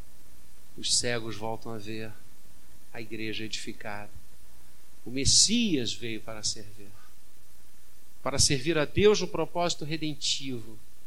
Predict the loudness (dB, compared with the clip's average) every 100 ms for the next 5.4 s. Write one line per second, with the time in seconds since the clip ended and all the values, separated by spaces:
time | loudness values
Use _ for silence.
0 | -4 -4 -4 -4 -4 -4 -4 -2 0 2
1 | 2 2 0 0 0 0 0 0 0 0
2 | 0 0 -2 -2 -2 -2 -4 -4 -4 -4
3 | -4 -4 -4 -2 -2 -2 -2 -2 -2 -2
4 | -2 -2 0 2 4 6 6 4 2 2
5 | 4 4 2